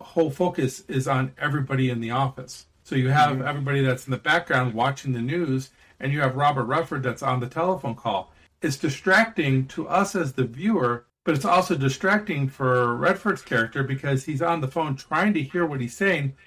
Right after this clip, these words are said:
Speaker 1: while all the stuff in the office is going on behind him. I love the fact they do that because they put you in the office and you're having the same trouble understanding what's going on with Redford and what he's listening to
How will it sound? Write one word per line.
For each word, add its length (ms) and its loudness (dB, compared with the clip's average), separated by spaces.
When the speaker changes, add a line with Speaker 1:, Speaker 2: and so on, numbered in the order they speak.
Speaker 1:
while 360 4
all 200 2
the 100 2
stuff 320 -2
in 60 -6
the 100 0
office 460 -2
is 80 -8
going 360 0
on 200 -2
behind 460 -6
him. 100 -16
I 100 2
love 380 2
the 140 4
fact 300 0
they 120 -2
do 180 -2
that 200 4
because 300 -4
they 140 0
put 380 -4
you 240 -2
in 560 0
the 120 2
office 580 0
and 160 0
you're 180 6
having 280 2
the 80 2
same 400 -2
trouble 400 -2
understanding 580 0
what's 200 -2
going 260 -2
on 220 0
with 200 -8
Redford 520 -2
and 120 -2
what 140 2
he's 220 -2
listening 380 -2
to 400 -2